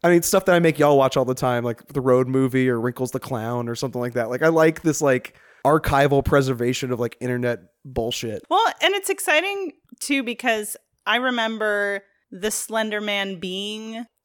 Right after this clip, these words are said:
Speaker 2: a phenomenon when I was, like, I, I think I was in middle school or something. So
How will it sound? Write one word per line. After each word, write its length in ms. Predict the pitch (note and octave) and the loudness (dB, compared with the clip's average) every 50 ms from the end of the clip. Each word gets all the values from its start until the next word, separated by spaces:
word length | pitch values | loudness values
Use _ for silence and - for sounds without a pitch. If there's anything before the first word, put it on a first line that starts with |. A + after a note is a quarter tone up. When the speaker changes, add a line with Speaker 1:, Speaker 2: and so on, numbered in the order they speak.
| _ - | _ -2
Speaker 2:
a 280 | - G#3+ G#3+ A3+ A3 - - - | 0 2 2 2 2 -2 -6 -10
phenomenon 720 | - - B3+ A#3+ A3 A3+ A#3 A#3+ A#3+ A#3+ A#3 A#3+ A#3 A#3 | -6 -4 -2 -2 0 -2 -2 -2 -2 0 0 0 0 -2
when 120 | A3+ G3 | -4 -2
I 160 | F3+ F3+ F3 F3+ | -2 -2 -2 -2
was, 600 | F#3 F#3+ G3 G3 F#3+ G3 - - - - - - | -4 -8 -8 -8 -10 -10 -10 -10 -10 -12 -12 -10
like, 280 | - F#3 F3+ E3 - _ - - | -8 -8 -8 -8 -12 _ -8 -6
I, 140 | - - - - - _ _ - | -6 -6 -8 -14 -20 _ _ -18
I 40 | G#3+ | -16
think 160 | - A#3 G#3+ | -14 -12 -10
I 20 | A3 | -10
was 80 | G#3 G3+ | -10 -10
in 120 | G3+ F#3+ F#3 | -10 -10 -10
middle 220 | F#3 F3+ F#3+ G3+ | -10 -8 -10 -10
school 640 | - - - - G#3 G3+ G3+ G3+ G3+ G3+ G#3 A3+ _ _ _ _ - - | -10 -12 -10 -8 -8 -6 -6 -6 -6 -8 -10 -12 _ _ _ _ -14 -12
or 40 | |
something. 360 | A3 - A#3+ A3+ A3 A#3 A#3 A3+ | -6 -6 -6 -2 -2 -2 -2 -2
So 400 | - - B3 A#3 A3+ G#3+ G3+ | -2 0 0 2 2 0 0